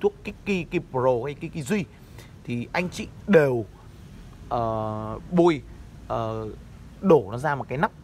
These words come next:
ví dụ như cái này nhá, hoặc là dùng xi lanh mới hút ra. Hút xong là xong thừa là bỏ luôn, không được đổ lại vào đây,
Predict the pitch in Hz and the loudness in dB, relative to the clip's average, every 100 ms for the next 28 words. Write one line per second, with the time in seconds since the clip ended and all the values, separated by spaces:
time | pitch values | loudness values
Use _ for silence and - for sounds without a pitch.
0 | - - 151 143 139 135 113 139 - - | -12 -8 -6 -4 -2 -2 -4 -6 -12 -16
1 | - 107 117 120 117 143 135 123 143 226 | -6 -4 -2 -4 -2 0 0 2 2 2
2 | 170 131 - - - - - - 220 - | 2 0 -4 -18 -18 -18 -10 -4 -2 4
3 | 180 156 127 117 113 - 170 165 147 123 | 2 2 -2 -2 0 2 2 2 2 4
4 | 123 98 127 160 110 202 185 - 117 117 | 2 2 2 2 0 2 2 2 0 2
5 | 117 127 | 0 -2